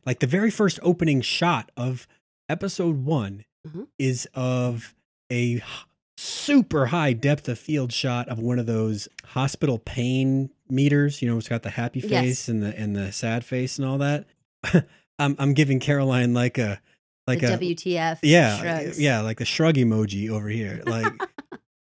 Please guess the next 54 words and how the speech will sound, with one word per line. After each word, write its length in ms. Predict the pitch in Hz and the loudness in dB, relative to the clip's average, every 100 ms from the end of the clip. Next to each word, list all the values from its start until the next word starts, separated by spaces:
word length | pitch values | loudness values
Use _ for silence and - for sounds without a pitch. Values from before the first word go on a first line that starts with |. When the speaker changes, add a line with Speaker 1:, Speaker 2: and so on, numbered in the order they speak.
| - | -12
Speaker 1:
Uh, 60 | |
wh- 340 | 151 151 - - | -6 -4 -2 4
Speaker 2:
We 100 | 339 | 6
haven't 240 | 381 381 | 6 2
put 100 | 349 | 0
it 80 | 349 | -2
together 280 | 349 381 339 | -4 -2 -2
yet. 220 | 214 175 | -2 -2
That's 180 | 226 - | -2 -2
the 120 | 311 | -4
thing. 200 | 349 285 | -2 0
Like, 180 | 240 - | -2 0
they, 120 | 247 | -2
like, 220 | 247 254 | 0 -2
we're 160 | 247 277 | 0 -2
almost 420 | - 233 285 302 277 | 0 0 0 -2 -4
near 140 | 262 | -6
to 140 | - | -6
the 140 | 233 226 | -8 -4
end, 520 | 180 180 214 285 302 - - | -2 0 0 -2 -4 -12 -2
but 180 | 226 202 | 0 2
we're 120 | 214 | 0
not 220 | 196 190 | 2 0
at 80 | 220 | -2
the 80 | 262 | -4
end 160 | 262 | -4
yet. 180 | 277 302 | -2 -2
I 80 | - | -2
mean, 140 | 247 240 | -4 -2
I 100 | 196 | -2
don't 140 | 349 302 | 0 0
know. 100 | 269 | 0
Maybe 220 | 285 269 | -2 -2
Jacob's 320 | 294 294 262 | -4 -4 -4
in, 100 | 277 | -4
in, 180 | 277 233 | -4 -6
in, 360 | 247 247 240 | -4 -4 -4
like, 160 | 226 220 | -4 -4
an 80 | 214 | -4
asylum 580 | - 208 269 311 170 165 | -4 -2 0 0 -2 -2
or 100 | 165 | -6
something. 500 | - 156 - - - | -6 -8 -8 -12 -10
Like, 180 | 175 - | -10 -2
I 140 | 175 | 0
don't 180 | 277 381 | 2 2
know. 280 | 196 160 180 | 0 -2 -2
Maybe 280 | 220 190 226 | -2 -2 -2
it's 140 | 220 | -6
one 160 | 214 214 | -4 -4
of 100 | 196 | -2
those 260 | 170 269 277 | -2 -4 -6
kind 160 | 165 | -8
of 80 | 160 | -6
things. 180 | 180 | -6